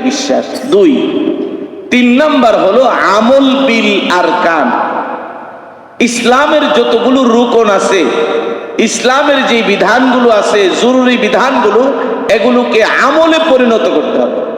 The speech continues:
বাস্তবে পরিণত করতে হবে। নামাজ ইসলামের বিধান না,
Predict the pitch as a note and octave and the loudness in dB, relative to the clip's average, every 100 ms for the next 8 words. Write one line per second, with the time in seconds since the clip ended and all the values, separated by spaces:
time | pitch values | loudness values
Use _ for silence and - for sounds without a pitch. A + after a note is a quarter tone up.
0 | - - - - - - A3+ - D3 B3 | -10 -14 -14 -16 -12 -2 -2 0 0 2
1 | A#3 G#3 E3 C#3+ A#3 - G3 - - - | 2 2 0 -2 -2 -4 -4 -6 -10 -16
2 | - - - - - C4+ D#4 E4+ E4 D4+ | -18 -20 -20 -20 -2 0 2 2 0 0
3 | D#4 - D#3+ E3+ E3+ D3+ C#3+ D3 E3+ | 0 0 0 2 0 2 2 2 2